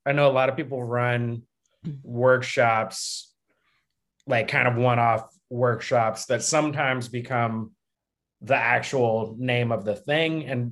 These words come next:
Speaker 1: then sometimes they become, like, the bridge to the thing.
Speaker 2: Yeah.
Speaker 1: Yeah. So when are you thinking you wanna, like, reach out to people about that? And you said you wanna reach out to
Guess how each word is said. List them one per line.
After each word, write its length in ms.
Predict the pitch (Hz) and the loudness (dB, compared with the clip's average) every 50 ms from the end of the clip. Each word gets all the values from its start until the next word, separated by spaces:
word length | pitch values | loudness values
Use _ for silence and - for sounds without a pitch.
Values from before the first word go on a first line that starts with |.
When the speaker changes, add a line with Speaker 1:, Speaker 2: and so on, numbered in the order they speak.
| 107 113 | -8 -2
Speaker 1:
then 180 | 120 139 135 | 0 0 0
sometimes 500 | 123 - - 135 131 123 131 127 120 117 | 2 0 0 0 0 2 0 0 0 0
they 80 | 113 117 | -2 -2
become, 260 | 113 113 - 123 113 | -4 -2 -2 -2 0
like, 160 | 110 107 - | 0 -2 -2
the 60 | - 107 | -4 -6
bridge 800 | 95 90 104 110 113 110 104 95 95 101 - - - - _ _ _ _ _ _ _ _ _ _ _ _ - - | -6 -4 0 2 4 4 4 2 -2 -8 -8 -10 -12 -14 _ _ _ _ _ _ _ _ _ _ _ _ -12 -6
to 160 | - 147 139 | -2 -2 0
the 140 | 120 104 90 | 0 0 -2
thing. 460 | 90 98 92 87 85 85 85 82 - _ _ _ _ - | -2 -6 -8 -8 -8 -10 -14 -16 -18 _ _ _ _ -8
Speaker 2:
Yeah. 260 | 147 139 - - - - _ _ _ _ _ _ _ _ _ - | -4 -4 -4 -4 -6 -14 _ _ _ _ _ _ _ _ _ -8
Speaker 1:
Yeah. 400 | - 117 147 160 117 82 80 - - _ _ _ _ _ _ _ _ _ _ _ _ _ - | -2 2 4 4 4 2 0 -6 -16 _ _ _ _ _ _ _ _ _ _ _ _ _ -8
So 340 | - - - 156 151 143 135 | -4 2 6 6 6 6 6
when 180 | 143 147 147 | 4 4 4
are 100 | 143 143 | 4 4
you 160 | 139 131 135 | 4 2 0
thinking 420 | 127 123 143 131 123 139 131 127 127 | 0 0 0 0 0 0 0 0 2
you 120 | 123 120 | 2 2
wanna, 220 | 120 120 120 120 117 | 2 2 2 2 2
like, 160 | 117 113 110 110 | 2 0 0 -2
reach 260 | 117 117 113 - - | -4 -6 -4 -4 -4
out 260 | 113 113 117 117 - _ _ | -2 -2 -2 -4 -6 _ _
to 120 | - 135 123 | -8 -8 -6
people 760 | 123 131 120 107 - 123 117 110 107 110 107 101 92 - _ _ _ _ _ _ _ _ _ _ _ _ - | -2 -2 -2 -2 0 0 0 2 2 2 2 0 -4 -10 _ _ _ _ _ _ _ _ _ _ _ _ -4
about 420 | - 117 107 120 139 143 139 123 - | -4 -4 0 2 2 2 2 2 2
that? 220 | 107 95 92 95 104 | 0 0 0 -2 -2
And 120 | 123 139 | -2 -2
you 60 | 135 | -2
said 220 | 127 - 156 127 127 | 2 2 2 2 2
you 80 | 127 | 2
wanna 180 | 131 131 127 123 | 2 2 2 2
reach 220 | 123 123 120 127 | 2 2 2 2
out 180 | 131 117 117 - | 2 2 2 0
to 280 | - 117 110 110 107 | 0 2 2 2 0